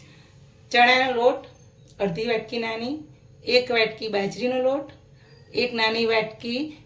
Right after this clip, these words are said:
જાડો ભાખરીનો ભળેલો લોટ, પછી ધાણા જીરું, મરચું, હળદર, અજમો ચમચી,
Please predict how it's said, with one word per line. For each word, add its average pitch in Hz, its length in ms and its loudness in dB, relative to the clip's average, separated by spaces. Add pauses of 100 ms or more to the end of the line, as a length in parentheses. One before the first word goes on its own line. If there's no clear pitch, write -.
(120)
જાડો 208 340 4
ભાખરીનો 214 520 -4
ભળેલો 202 340 2
લોટ, 233 400 0 (760)
પછી 208 300 -6
ધાણા 196 340 -4
જીરું, 247 480 -6 (440)
મરચું, 208 720 -2 (380)
હળદર, 233 600 2 (520)
અજમો 226 360 0
ચમચી, 240 640 -4